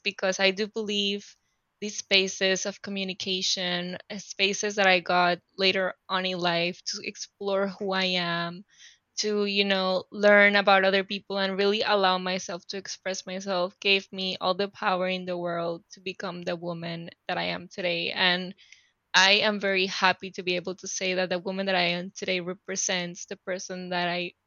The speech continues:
that I admire, that I wanna be. And this is not something that I would have gotten in with, under the wing of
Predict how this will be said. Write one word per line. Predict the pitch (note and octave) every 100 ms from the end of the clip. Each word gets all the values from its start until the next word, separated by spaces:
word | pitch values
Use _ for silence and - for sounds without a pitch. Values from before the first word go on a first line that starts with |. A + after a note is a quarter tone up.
| _ _ _
that | F#3 -
I | F#3 F#3
admire, | F3 F3+ F3 E3 E3 E3+
that | E3+
I | E3+
wanna | E3+ E3+
be. | E3 E3 D#3+ - F#3
And | F#3
this | F#3+ -
is | G3
not | G3 F#3+
something | G3+ F#3+ G3 F#3+
that | F#3 F3
I | - E3+ E3+ F3 - _ _ _ _ G#3+
would | B3
have | A#3
gotten | A3+ G3 F#3+ F#3+ F#3 - _ _
in | G#3 G3+ G3+ - F#3+
with, | G#3 A3 G#3+ - - - - _
under | A3 A3 A3 G#3 -
the | G3+
wing | F#3+ F3+ G3+ G3
of | F#3+